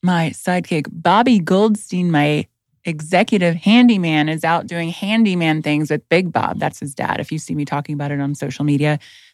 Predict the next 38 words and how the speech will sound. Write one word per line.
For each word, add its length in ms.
there's 260
Little 240
Bob 340
and 140
then 120
Big 200
Bob. 240
But 100
you 60
know, 180
Big 220
Bob 320
is 120
no 140
longer 520
Big 200
Bob. 240
We 80
call 160
him 160
Skinny 300
Bob 320
now. 120
Hey, 200
Emily's 460
sitting 220
next 200
to 80
me. 260
You 120
know, 60
Bob, 420
Big 220
Bob 300
lost 340
a 80
hundred 560
and 200